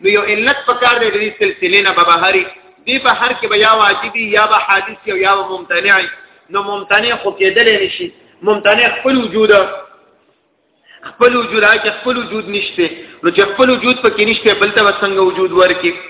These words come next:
او بار حادث هم نشي کېدلی، ځکه دا حادث خو په جملې د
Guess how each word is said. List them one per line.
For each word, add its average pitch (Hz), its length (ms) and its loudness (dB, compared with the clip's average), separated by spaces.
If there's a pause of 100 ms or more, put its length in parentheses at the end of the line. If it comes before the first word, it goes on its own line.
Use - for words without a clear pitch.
(340)
او 180 180 6
بار 247 260 4
حادث 220 400 -4
هم 254 80 -6
نشي 240 260 -8
کېدلی، 214 400 0
ځکه 214 220 2
دا 220 80 2 (160)
حادث 208 340 -2
خو 185 140 -6 (260)
په 180 80 -6
جملې 202 380 0
د 226 80 4